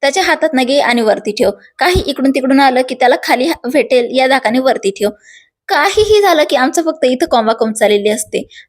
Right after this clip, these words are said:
आणि त्यामुळे इथे इतका जास्त पसारा होतो, खूप जास्त पसारा होतो. अगदी दोन तीन दिवसामध्येच हे गच्च भरून जातं. आज तर मी डिसाईड केलेलंच होतं की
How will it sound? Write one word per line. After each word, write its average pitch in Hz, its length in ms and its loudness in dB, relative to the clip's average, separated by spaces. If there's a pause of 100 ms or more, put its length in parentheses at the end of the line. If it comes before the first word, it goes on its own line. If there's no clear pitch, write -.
आणि 262 160 0
त्यामुळे 285 520 0
इथे 262 420 -2
इतका 302 460 -2
जास्त 381 260 -2
पसारा 269 400 0
होतो, 269 360 -2
खूप 320 300 0
जास्त 285 220 0
पसारा 226 340 -4
होतो. 262 280 -4
अगदी 240 260 0
दोन 254 220 0
तीन 247 180 -2
दिवसामध्येच 240 680 0 (280)
हे 349 80 0
गच्च 277 400 -2
भरून 254 320 2
जातं. 196 260 -2 (500)
आज 247 200 0
तर 381 200 -2
मी 381 60 -6
डिसाईड 285 340 0
केलेलंच 254 420 0
होतं 226 160 -2
की 214 200 -6